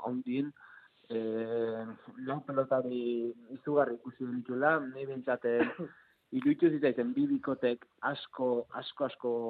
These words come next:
jokatu zutela, eh, igualen bere mailatiken edo, eh, ez dakite, bere mailatik bera ez duke esango, da, eh, dif-, espero nuna baino diferentzia gutxiko markatzen aizala iruditu zitzaiten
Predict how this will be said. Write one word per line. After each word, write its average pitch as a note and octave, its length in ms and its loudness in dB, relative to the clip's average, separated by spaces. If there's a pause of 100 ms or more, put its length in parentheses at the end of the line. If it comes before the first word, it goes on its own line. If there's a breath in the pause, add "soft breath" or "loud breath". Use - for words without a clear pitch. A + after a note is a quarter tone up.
jokatu A#2 340 -4
zutela, C3 400 4 (120)
eh, A#2+ 200 -2
igualen C3 600 0 (240)
bere C#3+ 240 0
mailatiken C#3 920 0
edo, A#2+ 200 -4 (520 soft breath)
eh, A#2 280 -4
ez - 80 -18
dakite, B2+ 360 -4
bere C3+ 180 -2
mailatik C#3 360 0
bera C#3+ 260 4 (260)
ez C#3+ 160 -4
duke D3 240 -2
esango, C#3+ 340 -4
da, C3 240 0
eh, C#3 120 -2
dif-, C3+ 160 -4 (120)
espero E3+ 480 0
nuna D#3+ 260 -4
baino C3+ 320 -4 (380)
diferentzia C#3+ 600 0
gutxiko C3+ 380 -2
markatzen C3 640 0
aizala B2+ 360 0
iruditu C3 320 -4
zitzaiten A#2+ 560 0